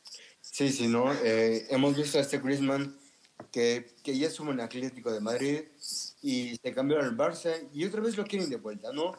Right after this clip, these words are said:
Eh, con, es, con tantas transacciones de, de varios jugadores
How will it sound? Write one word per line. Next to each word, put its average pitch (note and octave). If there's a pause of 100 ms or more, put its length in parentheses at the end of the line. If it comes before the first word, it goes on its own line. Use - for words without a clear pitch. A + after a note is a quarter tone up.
(560)
Eh, A2+
con, C3
es, F#3
con D3+
tantas F3+
transacciones D3
de, G#2+ (280)
de A2+
varios C3+
jugadores B2